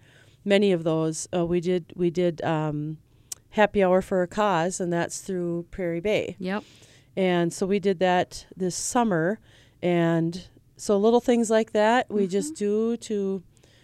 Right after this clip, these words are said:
Speaker 1: to keep our mission going and to, to, to buy the music and to buy, or to the rent the spaces to sing
Speaker 2: Yep.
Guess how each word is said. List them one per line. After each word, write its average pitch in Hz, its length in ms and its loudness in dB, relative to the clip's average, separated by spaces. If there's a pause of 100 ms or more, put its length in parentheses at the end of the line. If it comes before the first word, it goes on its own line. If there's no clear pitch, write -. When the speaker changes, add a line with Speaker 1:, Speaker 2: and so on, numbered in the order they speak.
(180)
Speaker 1:
to 220 140 -2
keep 233 260 0
our 214 160 6
mission 202 380 0
going 208 400 2
and 180 180 0
to, 185 420 0
to, 170 420 0 (140)
to 196 120 -6
buy 180 340 6
the 202 80 2
music 175 480 0
and 160 160 -4
to - 100 -10
buy, 175 540 -2 (100)
or 180 100 -4
to 190 160 -8
the 185 100 -6
rent 185 280 -4
the 202 120 -2
spaces 175 560 -4
to - 100 -10
sing 170 520 -4
Speaker 2:
Yep. 196 220 -4